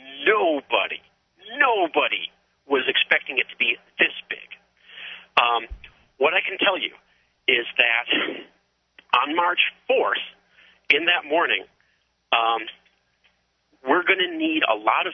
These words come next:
people to give some backbone to, to our guys on the inside,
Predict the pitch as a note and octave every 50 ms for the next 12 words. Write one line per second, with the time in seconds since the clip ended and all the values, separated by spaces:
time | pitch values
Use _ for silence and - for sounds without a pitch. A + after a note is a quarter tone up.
0 | - - - - F#3+ - - C3 A#2 - - C#3 - C#3 C3+ B2 - - C#3 A#2+
1 | - A#2+ A#2+ B2+ C#3 - - - A2 G#2 G2+ G#2 - - - _ _ _ _ _
2 | _ _ _ _ _ _ _ _ _ - - - C#3+ C3+ C3 B2+ A#2+ - - _
3 | - - B2 A#2 A#2 C#3+ D3+ C#3+ C#3+ C3+ C3+ C#3 D3 C#3+ C3+ C3 C3 A#2+ C3+ C3
4 | C3+ - - - - B2+ - - G2+ -